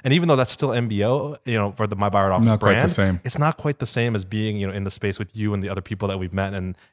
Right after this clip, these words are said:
Speaker 1: and kind of that
Speaker 2: Yeah.
Speaker 1: comfort that we have there. So it's kind of brought me to a place now where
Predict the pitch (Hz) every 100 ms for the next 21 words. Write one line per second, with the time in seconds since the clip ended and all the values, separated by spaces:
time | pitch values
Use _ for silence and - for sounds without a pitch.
0 | - 95 117 107 95 87 98 104 92 90
1 | 92 92 90 82 - 107 98 - - -
2 | - - 143 - - _ _ _ _ _
3 | - - 160 185 123 - 120 135 131 -
4 | 107 - - 127 - 110 95 92 92 95